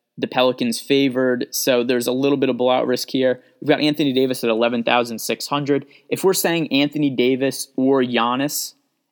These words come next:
and those are the two guys that we need to look at to pay up for, I would say I prefer Giannis if you're gonna pay up for one of them in a cash game, but I prefer Anthony Davis for a G P P. Uh, the reason being is just Davis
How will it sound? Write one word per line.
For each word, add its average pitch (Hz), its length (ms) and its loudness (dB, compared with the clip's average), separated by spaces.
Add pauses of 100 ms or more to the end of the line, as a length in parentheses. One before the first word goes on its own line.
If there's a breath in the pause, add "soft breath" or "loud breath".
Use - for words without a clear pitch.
(120)
and 120 360 -2
those 131 320 2
are 127 40 -2
the 131 80 2
two 131 260 -2
guys 120 380 2
that 123 80 -2
we 117 80 0
need 117 240 -4
to 113 340 0
look 117 280 -2
at 120 240 -2
to 120 80 -10
pay 120 220 -2
up 117 140 -2
for, 131 280 -2 (220 loud breath)
I 123 80 2
would 143 120 0
say 143 140 2
I 131 80 4
prefer 151 420 -2
Giannis 127 720 0 (180)
if - 100 -4
you're 127 120 0
gonna 120 160 0
pay 120 260 0
up 117 180 0
for 117 340 0
one 117 180 0
of 117 60 -2
them 113 140 -2
in 104 60 -4
a 101 40 -6
cash - 380 -2
game, 127 160 0
but 113 80 0
I 107 60 0
prefer 135 560 -2 (340 soft breath)
Anthony 135 300 0
Davis 120 320 0
for 127 120 -2
a 113 60 0
G 117 240 -4
P 113 200 -6
P. 123 380 -4 (920)
Uh, 127 160 2
the 147 100 4
reason 156 300 4
being 131 260 2
is 113 80 -2
just 120 240 -6
Davis 151 420 2